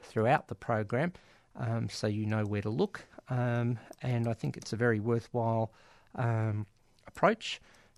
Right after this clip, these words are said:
and long overdue. Um, so let's, um, give it a shot, um, and, um,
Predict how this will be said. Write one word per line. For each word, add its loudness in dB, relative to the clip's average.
and 0
long 2
overdue. 2
Um, -2
so -2
let's, -4
um, 0
give -2
it 2
a 2
shot, 4
um, 0
and, -2
um, 0